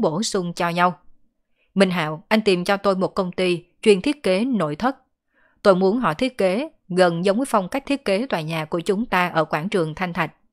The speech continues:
Nhanh chóng thi công càng sớm càng tốt." "Được rồi, ông chủ, tôi sẽ đích thân đốc thúc công việc." Hai người lại quan sát kỹ lưỡng tòa nhà thương mại Hồng Nhật một lần nữa, mới hài lòng rời đi.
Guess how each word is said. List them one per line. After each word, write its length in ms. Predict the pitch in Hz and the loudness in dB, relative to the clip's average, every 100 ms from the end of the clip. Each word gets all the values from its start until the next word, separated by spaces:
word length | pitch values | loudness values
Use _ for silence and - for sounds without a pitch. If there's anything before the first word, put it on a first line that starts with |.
| _ _ _ _ | _ _ _ _
Nhanh 180 | 208 180 | -2 0
chóng 240 | 180 190 254 | 0 -2 -2
thi 120 | 175 | -2
công 260 | - 170 | 0 -4
càng 220 | 165 156 147 | -2 -4 -4
sớm 320 | - 175 254 | -4 -4 -6
càng 160 | 156 151 | -8 -2
tốt." 380 | 175 247 - - _ _ _ _ _ _ _ _ _ _ - | 0 0 -4 -20 _ _ _ _ _ _ _ _ _ _ -4
"Được 180 | 180 165 | 0 4
rồi, 220 | 165 165 | 4 4
ông 160 | 180 185 | 2 2
chủ, 360 | 185 156 262 - _ _ - | 4 4 2 -6 _ _ 2
tôi 140 | 202 | 2
sẽ 100 | 180 | 2
đích 200 | 254 - | -2 -2
thân 300 | 208 185 180 | -4 -2 0
đốc 180 | 247 - | -2 0
thúc 120 | 320 | 0
công 180 | 220 190 | 0 2
việc." 260 | 170 156 _ _ _ _ _ _ _ _ _ _ _ _ _ _ _ _ _ | 2 2 _ _ _ _ _ _ _ _ _ _ _ _ _ _ _ _ _
Hai 240 | - 220 208 | -6 -2 0
người 180 | 185 160 | 0 0
lại 160 | 156 | -2
quan 220 | - 185 | -4 -6
sát 260 | 170 277 - | -4 -8 -4
kỹ 120 | 170 | -2
lưỡng 300 | 170 156 202 | 0 -2 -2
tòa 120 | 208 | -2
nhà 220 | 180 180 156 | -2 -2 -4
thương 260 | 208 175 | -4 -4
mại 220 | 180 147 | -6 -8
Hồng 240 | 156 170 156 | -8 -8 -4
Nhật 280 | 165 147 170 | -4 -4 -6
một 300 | 175 147 170 | -6 -4 -6
lần 200 | 151 160 | -4 -4
nữa, 280 | 147 220 269 _ _ - | -4 -4 -6 _ _ -4
mới 320 | 185 180 208 | 0 2 0
hài 260 | 262 202 151 | -4 -4 -6
lòng 280 | 160 151 | -8 -6
rời 200 | 156 160 | -4 -2
đi. 280 | 151 180 175 | 0 0 -2